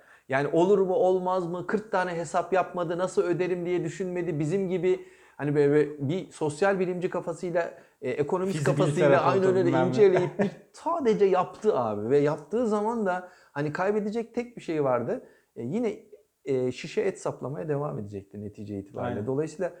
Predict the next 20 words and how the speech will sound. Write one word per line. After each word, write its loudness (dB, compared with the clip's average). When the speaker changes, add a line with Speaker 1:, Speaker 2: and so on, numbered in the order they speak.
Speaker 1:
korkmadan 0
hareket -4
ettiğinde, -8
yani -4
başarısızlık -6
korkusu -6
olmadığında -4
başarı -4
bence -2
adı 0
her 0
ne 0
olursa 0
olsun -6
her -4
kim -6
için -12
çok -10
daha -8
hızlı, -6